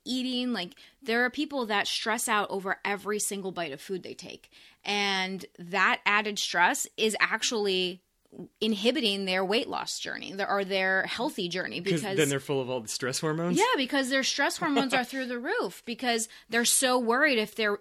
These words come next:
Speaker 1: eating the right thing. And so if you can just eat, or if you can just run, or if you can just live your life without that added level of stress over whether or not you're doing the exact right thing, the, the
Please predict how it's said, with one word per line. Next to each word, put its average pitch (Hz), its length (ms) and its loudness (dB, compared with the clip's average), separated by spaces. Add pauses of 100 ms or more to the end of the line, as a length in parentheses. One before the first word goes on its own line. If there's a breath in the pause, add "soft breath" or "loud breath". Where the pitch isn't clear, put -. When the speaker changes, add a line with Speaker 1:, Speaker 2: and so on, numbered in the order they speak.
Speaker 1:
eating 233 320 2
the 208 80 0
right 185 280 -2
thing. 175 420 -8 (260 loud breath)
And 208 160 -4
so 226 200 2
if 208 220 -2
you 262 140 -2
can 302 200 0
just 226 360 -4 (400 soft breath)
eat, 240 480 -4
or 196 220 0
if 190 80 -8
you 220 80 -4
can 247 140 -2
just 220 240 -2
run, 220 520 2
or 190 140 -2
if 185 80 -6
you 202 100 -2
can 208 140 -4
just 202 240 -2 (200)
live 175 360 -4
your 226 160 0
life 226 400 4 (260 loud breath)
without 214 580 0
that 202 260 0
added 196 320 2
level 190 240 -2
of 180 120 -4
stress 190 680 0
over 196 200 -2
whether 208 380 -2
or 208 60 0
not 196 240 0
you're 190 100 -4
doing 202 320 0
the 196 140 2
exact 175 720 2
right 185 360 -4
thing, 190 380 -6 (240 loud breath)
the, 180 320 -4
the 190 180 -4